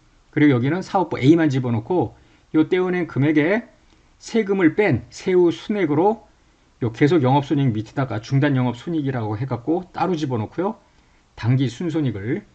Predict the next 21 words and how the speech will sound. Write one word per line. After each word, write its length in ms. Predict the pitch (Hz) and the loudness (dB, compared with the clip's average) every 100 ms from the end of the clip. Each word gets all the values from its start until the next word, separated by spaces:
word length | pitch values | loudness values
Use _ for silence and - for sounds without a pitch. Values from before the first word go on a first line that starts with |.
| _ | _
집어넣는 500 | - 131 143 135 117 | -8 -2 0 0 -2
방식을 400 | 101 98 - 104 | -4 -10 -10 -10
택하는 340 | - 175 185 131 | -10 -8 -6 -6
것입니다. 420 | 98 - 95 - _ _ _ _ - | -8 -16 -20 -20 _ _ _ _ -10
한편 400 | 196 220 226 233 | 0 2 2 0
비용은 720 | - - 139 190 180 151 240 - | -8 -2 4 6 6 2 -2 -6
두 160 | - | 0
가지로 320 | 139 160 160 160 | 2 4 2 2
분류할 340 | 156 160 147 | 2 4 2
수가 200 | 135 156 | 0 -4
있겠는데요. 560 | 127 156 160 143 120 131 | 0 0 2 0 0 -2
성격별 600 | - 190 175 - 160 135 | -6 -6 -8 -2 -2 0
분류, 360 | 120 123 196 - _ | -2 0 -2 -4 _
기능별 480 | - 135 151 156 143 | 0 2 4 2 2
분류인데 760 | 127 120 120 113 98 131 220 - _ _ _ | -2 -2 0 -2 -4 -6 -8 -12 _ _ _
기능별 680 | - - 147 190 196 175 185 | -10 0 2 2 4 4 4
분류가 540 | - 147 143 196 123 - | 2 2 2 0 -2 -2
우리가 540 | 131 151 139 214 - _ _ _ _ | 2 2 2 -2 -8 _ _ _ _
통상 500 | - 220 - 123 - - _ | -4 -2 0 -2 -4 -16 _
포괄손익계산서에서 1000 | - 226 202 190 185 170 151 156 131 123 | -2 0 0 -2 -2 -2 -2 -2 -2 -4
보는 440 | - 123 123 208 | -4 -2 -2 -4